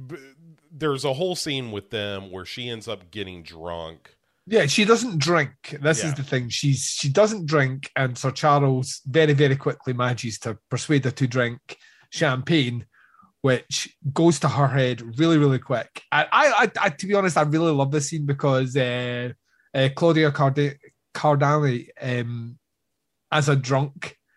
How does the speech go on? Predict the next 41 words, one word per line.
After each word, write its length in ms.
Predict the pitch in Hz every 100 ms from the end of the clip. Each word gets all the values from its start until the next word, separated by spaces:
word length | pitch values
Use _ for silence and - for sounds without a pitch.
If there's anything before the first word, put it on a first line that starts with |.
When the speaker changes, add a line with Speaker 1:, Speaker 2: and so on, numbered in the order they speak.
| _ _ _
Speaker 2:
in 200 | 151 147
this 280 | 147 143 139 - - _
is 160 | 165 151
very, 240 | 139 156
very 180 | 143 147
fun. 200 | 139 160
Like, 180 | 143 139
when 120 | 160
she's 180 | 139 151
lying 220 | 147 151
on 80 | 156
top 260 | 147 151 143
of 60 |
the 100 | 135
tiger 360 | 123 139 147 165
skin, 440 | 165 - 180 180 165 _
Speaker 1:
Mm-hmm. 240 | 127 104 101
Speaker 2:
and 100 | 101
she's 140 | - 113
like, 100 | 113
"I've 140 | 127
got, 100 | 127
yeah, 200 | 123 131 123
I've 160 | 120
got 160 | 120 120
friends, 360 | 135 123 139
you 80 | 139
know," 160 | 113 107
and 100 | 110
she's 120 | - 117
looking 200 | - 110
at 60 |
the 60 | 107
tiger. 440 | 127 123 127 123
Like, 240 | 120 135 135
they, 120 | 160
they, 220 | 175 196
like, 240 | 185 190 170
all 180 | 190 233
this 180 | 208
stuff 240 | 214 233